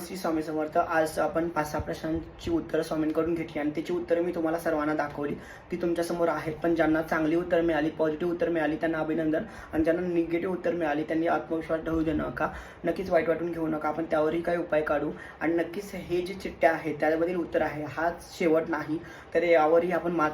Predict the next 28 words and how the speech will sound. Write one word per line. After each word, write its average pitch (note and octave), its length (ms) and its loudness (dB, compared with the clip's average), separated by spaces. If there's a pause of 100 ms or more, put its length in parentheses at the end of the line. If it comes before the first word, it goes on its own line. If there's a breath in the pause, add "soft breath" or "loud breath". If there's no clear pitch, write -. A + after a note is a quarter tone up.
करू E3 160 2
शकतो. D#3+ 260 -4
ती F3 100 -6
कशी E3+ 260 -6
करू F3 200 -2
शकतो E3 240 -4
याबद्दल D#3+ 380 2
पण F3+ 120 -4
मी F#3 120 0
व्हिडिओ E3 280 2
बनवेन, D#3 280 2 (340 loud breath)
तुम्ही F#3 160 0
नाराज E3+ 420 2
अजिबात E3 340 2 (100)
होऊ D#3 140 0
नका. D3 260 -2
आणि, E3 520 0 (320 loud breath)
अ, C#3+ 220 2
भेटूया E3+ 480 2 (100)
उद्याच्या E3 360 4
व्हिडिओमध्ये D#3 540 0 (240 loud breath)
आणि D#3 140 2
उद्या E3 320 4
पण F#3 240 0 (260)
सकाळी E3 280 4
व्हिडिओ E3 300 4
येईल, E3 260 0
त्यामध्ये D#3+ 240 2